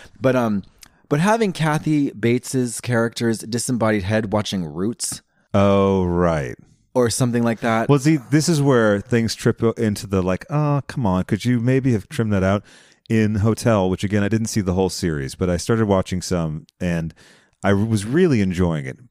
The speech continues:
Speaker 2: Then there gets to be this whole thing where there's a dinner party with all these famous mass murderers from the past, and I just thought, like, "This is gimmicky and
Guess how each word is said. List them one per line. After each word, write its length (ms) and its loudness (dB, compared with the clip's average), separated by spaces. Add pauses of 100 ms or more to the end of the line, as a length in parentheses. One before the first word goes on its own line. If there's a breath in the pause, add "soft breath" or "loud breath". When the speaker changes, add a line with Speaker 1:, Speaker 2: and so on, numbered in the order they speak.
Speaker 2:
Then 140 2
there 100 2
gets 240 -2
to 80 -6
be 80 4
this 200 0
whole 300 2
thing 380 -2
where 120 0
there's 180 0
a 60 2
dinner 260 0
party 360 -2
with 160 -4
all 300 0
these 200 -2
famous 600 0 (560)
mass 240 0
murderers 480 2
from 100 -4
the 80 -6
past, 540 -10 (640 soft breath)
and 140 2
I 60 2
just 200 -4
thought, 160 0
like, 280 -2
"This 260 -2
is 280 -4 (340)
gimmicky 460 -2
and 140 -14